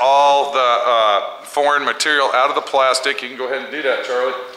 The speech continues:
Make sure you saturate that rag good and wipe it down thoroughly. Uh, it, uh, extracts all the contaminant materials out of it. It cleans it off thoroughly, and it gives the plastic, okay,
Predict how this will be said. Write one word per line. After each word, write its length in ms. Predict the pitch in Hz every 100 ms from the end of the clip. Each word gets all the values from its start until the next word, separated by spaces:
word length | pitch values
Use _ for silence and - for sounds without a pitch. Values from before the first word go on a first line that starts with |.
| - - - - -
Make 140 | 127 127
sure 160 | 143
you 120 | 135 127
saturate 580 | - 139 135 139 143 -
that 160 | 123 139
rag 240 | 135 139
good 180 | 143 127
and 80 | 113
wipe 180 | 131 127
it 100 | 135
down 200 | 135 131
thoroughly. 360 | 127 117 110 104 - - - - - - - - - - - - - - - - - - - -
Uh, 380 | 139 131 117 135
it, 280 | 127 127
uh, 360 | 147 127 120 107 - - - -
extracts 640 | 139 151 - 165 156 143 -
all 600 | 143 156 156 156 147 - -
the 300 | 135 127 127
contaminant 720 | 139 135 160 160 156 151 139
materials 560 | 135 - 180 175 170 165
out 260 | 160 160
of 80 | 160
it. 220 | 160 156
It 140 | 123 -
cleans 360 | - 165 165
it 60 | 151
off 260 | 151 135 -
thoroughly, 460 | 156 147 147 143 - - - -
and 160 | 131 131
it 160 | 113 110
gives 340 | 156 160 -
the 100 | 131
plastic, 880 | - 143 147 147 143 - 117 120 - -
okay, 500 | 120 117 127 123 117